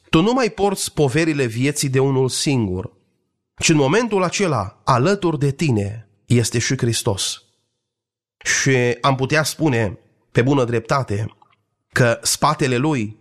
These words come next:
este mult mai tare decât al nostru. El este obișnuit să poarte poverile nu numai a unuia dintre noi, ci el poartă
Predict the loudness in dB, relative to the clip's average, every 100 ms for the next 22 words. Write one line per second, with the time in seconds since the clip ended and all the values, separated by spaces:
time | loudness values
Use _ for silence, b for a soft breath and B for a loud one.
0 | _ 0 0 0 0 2 0 0 0 0
1 | -2 -4 -2 0 0 0 -4 -8 -8 -10
2 | _ _ _ B B B B B 0 2
3 | 2 0 -2 -2 0 2 0 2 0 0
4 | -2 0 0 0 0 0 0 0 0 -2
5 | -4 _ _ 2 4 2 0 0 -2 -8
6 | _ 0 2 2 2 0 -2 0 0 0
7 | -2 -2 -2 -2 0 0 0 -2 -2 -4